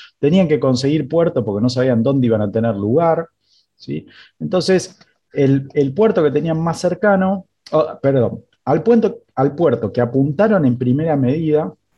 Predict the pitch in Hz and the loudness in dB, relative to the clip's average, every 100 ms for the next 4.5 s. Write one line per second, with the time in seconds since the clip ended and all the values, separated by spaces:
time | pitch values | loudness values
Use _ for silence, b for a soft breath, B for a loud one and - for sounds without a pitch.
0 | _ _ _ _ _ _ _ 160 156 147 | _ _ _ _ _ _ _ -2 2 2
1 | 156 151 143 120 165 165 - 120 120 113 | 0 -2 -4 0 0 0 0 0 2 2
2 | 110 87 76 - _ _ _ _ - 143 | 0 -2 -6 -14 _ _ _ _ -4 -2
3 | 190 B B B B B _ - 117 113 | -4 B B B B B _ -2 0 0
4 | 120 117 175 139 156 | -2 -2 0 0 -2